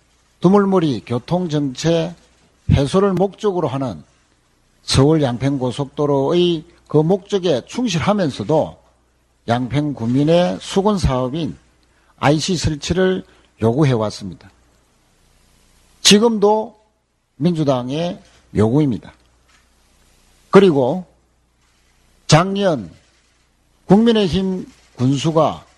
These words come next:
들어서자 국토부에 대안을 제시했던 안 중에 하나, 일환이 바로 저희들이 요청했던 그것과 동일합니다.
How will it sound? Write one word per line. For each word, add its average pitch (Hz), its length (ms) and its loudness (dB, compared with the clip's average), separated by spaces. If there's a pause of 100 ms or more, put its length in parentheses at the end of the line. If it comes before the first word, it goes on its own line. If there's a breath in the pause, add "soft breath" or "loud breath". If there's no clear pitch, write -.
(680)
들어서자 175 840 0 (240)
국토부에 190 840 0 (720)
대안을 170 400 2
제시했던 190 880 -2 (640)
안 151 260 0
중에 202 220 0
하나, 160 460 -2 (400)
일환이 190 640 -2 (380)
바로 160 240 -2
저희들이 196 760 -4 (640)
요청했던 131 760 0 (960)
그것과 151 560 4 (600)
동일합니다. 101 680 -4